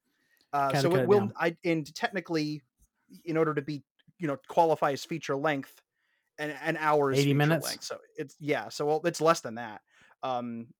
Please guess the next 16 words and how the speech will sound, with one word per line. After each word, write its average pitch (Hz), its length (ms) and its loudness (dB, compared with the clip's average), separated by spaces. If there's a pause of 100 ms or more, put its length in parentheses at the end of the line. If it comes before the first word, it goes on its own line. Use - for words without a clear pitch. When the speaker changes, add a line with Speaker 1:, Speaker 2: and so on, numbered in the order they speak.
(120)
Speaker 1:
if, 143 200 -8
if 160 120 -2
Speaker 2:
Is 131 40 -2
it - 20 2
Speaker 1:
you're 185 120 8
an 170 80 4
hour, 170 480 4
you 160 440 -2
are 147 260 2
arguably 139 640 2
feature - 340 -12
length. 62 280 -18
So - 200 -8
I'm 151 200 -2
gonna 190 180 0
say 139 540 -4